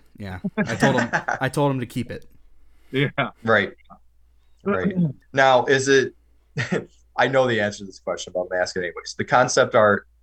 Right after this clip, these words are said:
Speaker 2: of the show showed them shooting fireworks left and right off the Eiffel Tower. That doesn't actually happen, right?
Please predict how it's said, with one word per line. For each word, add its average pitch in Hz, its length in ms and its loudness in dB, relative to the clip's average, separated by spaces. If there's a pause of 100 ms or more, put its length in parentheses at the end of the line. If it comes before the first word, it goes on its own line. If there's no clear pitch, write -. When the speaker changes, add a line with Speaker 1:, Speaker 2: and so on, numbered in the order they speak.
(140)
Speaker 2:
of 104 160 0
the 101 100 0
show 98 360 2
showed 98 320 -4
them 95 120 -6
shooting 98 300 -6 (120)
fireworks 90 460 0
left 98 220 0
and 92 80 -12
right 87 240 -4
off 85 220 -8
the 90 120 -2
Eiffel 87 220 -8
Tower. 82 460 -2
That 113 100 0
doesn't 131 300 -4
actually 92 440 -4
happen, 90 300 -6
right? 110 300 0